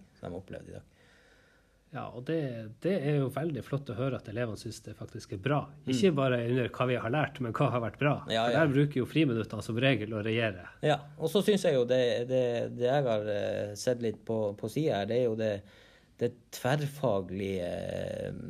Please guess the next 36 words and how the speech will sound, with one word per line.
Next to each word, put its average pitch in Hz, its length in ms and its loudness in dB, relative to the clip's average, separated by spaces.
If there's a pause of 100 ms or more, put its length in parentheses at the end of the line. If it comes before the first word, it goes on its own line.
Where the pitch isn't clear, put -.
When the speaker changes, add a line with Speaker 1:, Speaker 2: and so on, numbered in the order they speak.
(160)
Speaker 1:
som 113 180 -6
vi 110 160 -4
har 113 80 -2
jobbet 120 300 -2
med. 98 240 -8
Og, 117 340 -6
og 131 160 -8
spesielt 147 580 -2
det 113 140 -6
at 101 160 -14
vi 113 80 -4
har, 110 260 -4
eh, 110 220 -6 (800)
tatt, 147 280 -4
hatt 135 380 0
en 123 80 2
rød 147 260 4
tråd 151 320 4
gjennom 104 300 -4
egentlig 110 320 -4
alle 131 260 0
de 101 140 -4
her 107 100 -4
ukene, 127 520 -2
der 107 180 -6
vi 107 80 -4
har 104 240 -4 (720)
kjørt - 340 0
demokrati 104 560 -2 (120)
og, 98 420 -6
og 101 600 -6 (720)
både 139 320 2
i 113 220 0
samfunnsfagen 117 880 -2
og 104 240 -6
i, 104 120 -6